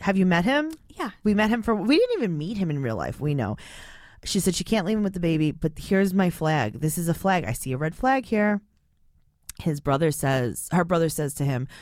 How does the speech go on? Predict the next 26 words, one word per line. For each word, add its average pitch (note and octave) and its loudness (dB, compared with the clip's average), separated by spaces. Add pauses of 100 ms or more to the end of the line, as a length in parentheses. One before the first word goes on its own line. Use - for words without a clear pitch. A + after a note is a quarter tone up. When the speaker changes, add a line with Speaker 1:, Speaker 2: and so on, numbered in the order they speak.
(300)
Speaker 1:
"What E3+ 2
is G#3 2
your A3 2
favorite E3+ -2
part D3 0
about D3 -2
being C#3+ -2
Oliver's B2 -4
dad?" D#2 -8
Speaker 2:
Yeah. E3+ -12 (640)
Speaker 1:
And C3 -6
he F3 -8
Speaker 2:
He's E3+ -2
Speaker 1:
says, B2+ -2 (960)
"He B3 -2
is C#4+ 0
white G3 4
and D#3 0
his C#3+ 2
mom's D3+ 2
from F3 0
America." A#2+ -2 (1500)
Ooh. A#3 4
Speaker 2:
Yeah, A#3+ -6
I A3+ -8
mean, A#3+ -4